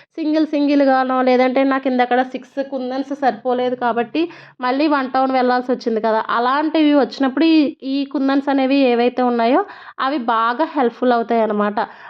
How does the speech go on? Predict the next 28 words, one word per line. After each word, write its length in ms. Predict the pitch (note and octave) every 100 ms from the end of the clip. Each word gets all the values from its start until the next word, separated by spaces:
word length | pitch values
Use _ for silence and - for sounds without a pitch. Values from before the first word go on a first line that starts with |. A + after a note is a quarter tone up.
| -
అందు 220 | A3 A#3+
గురించి 320 | A#3+ B3 A#3+ B3
అని 140 | A3
చెప్పి 120 | A3+ G#3+ B3+
రేపొద్దున 420 | D4 D4 C4+ D4+
కస్టమర్ 460 | D4+ C#4+ - D4 C#4+
అనేవాళ్ళు 440 | C#4+ C#4 C#4 C#4
ఏంటి 300 | C4+ C4 C4
మనల్ని 340 | C4+ B3+ B3+ B3+
తిట్టుకోకుండా 600 | B3 - B3+ C4 C4 C#4 D#4+
ఓకే 300 | B3+ B3+ B3
ఆ 140 | A#3+ A#3+
రోజు 260 | A3+ A3+ B3+
ఆ 60 | B3
ప్యాకెట్లో 560 | B3 G#3 A3+ A#3+ C4+
అవి 140 | B3 A#3
ఉండాలి 320 | A3+ A#3 A#3+
కదా 260 | A#3+ A3 F4 G#4 - _ C4+
అవి 160 | C#4
తీసుకుందామని 640 | C#4+ C4 C4 B3+ A#3+ A#3 A3
చెప్పి. 200 | G#3+ B3+
మనకి 380 | C#4+ D4 D4 E4+ F4 - -
టాప్స్‌కైనా 600 | - A3+ B3 - - D4+ D#4
చూసారా 420 | D4 C4+ B3+ C#4+
మనకి 380 | D4 C#4 C4+ C4 C4 A#3+ - G#3 A3
గుండీలు 380 | A#3 C4 D4 D#4
ఉన్నాయనుకోండి, 600 | C#4+ C#4 C4+ B3+ A#3+ A3
మనకి 280 | A3+ C4 C4+